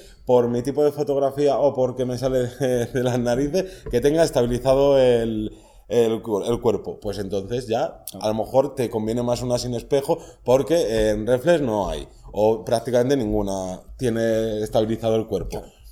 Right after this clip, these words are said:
Speaker 2: Partimos de un, de un problema, eh, que mucha gente lo que hace es, eh, preguntar. Yo sigo recibiendo
Speaker 1: Mm.
Speaker 2: todo, <laughs> todos los días preguntas de, "¿Qué cámara me compro para hacer retrato?". Y claro, te quedas diciendo, "¿Qué cámara?". No sé.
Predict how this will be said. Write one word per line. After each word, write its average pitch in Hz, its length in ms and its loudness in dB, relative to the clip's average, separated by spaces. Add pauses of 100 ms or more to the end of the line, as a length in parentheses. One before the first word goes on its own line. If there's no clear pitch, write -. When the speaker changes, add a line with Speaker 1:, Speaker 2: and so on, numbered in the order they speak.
(180)
Speaker 2:
Partimos 170 380 2
de 190 60 -4
un, 190 260 -4
de 165 60 -2
un 180 100 -2
problema, 175 640 -4
eh, 127 140 -8
que 135 100 -10
mucha 143 200 -6
gente 151 280 -4
lo 139 120 -4
que 151 80 -4
hace 143 200 -4
es, - 300 -8
eh, 104 220 -6 (100)
preguntar. 110 800 -4 (240)
Yo 120 120 -2
sigo 127 220 -4
recibiendo 120 400 -4
Speaker 1:
Mm. 101 60 -8
Speaker 2:
todo, 120 240 0 (100)
<laughs> - 100 -20
todos 127 200 0
los 131 160 0
días 131 220 0
preguntas 117 440 -2
de, 110 140 -4 (380)
"¿Qué 190 180 4
cámara 190 400 2
me 156 100 -4
compro 214 340 0
para 165 140 2
hacer 156 220 0
retrato?". 107 480 -4 (580)
Y 101 140 -10
claro, - 180 -8 (180)
te - 80 -16
quedas 98 220 -10
diciendo, 101 320 -8 (260)
"¿Qué 98 120 -12
cámara?". 113 400 -8 (200)
No 156 140 0
sé. 143 300 0